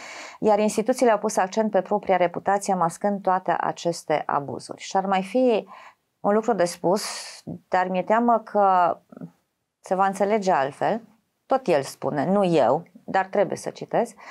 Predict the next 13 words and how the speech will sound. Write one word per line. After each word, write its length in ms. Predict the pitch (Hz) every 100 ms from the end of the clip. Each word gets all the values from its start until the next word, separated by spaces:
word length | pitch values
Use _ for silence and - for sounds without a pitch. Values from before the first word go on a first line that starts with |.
| - - -
„Biserica 440 | 233 226 294 294
rămâne 320 | 269 254 254 247
protejată, 580 | 226 220 196 190 190
există 480 | - 151 170 - 165 175
mii 120 | 196
de 120 | 156
victime 440 | 156 180 220 208
și 140 | 202 185
prea 180 | - 226
puțini 360 | 180 - 170
preoți 380 | - 190 185 -
condamnați 600 | 180 175 165 175 180 180
penal.” 400 | 170 165 - -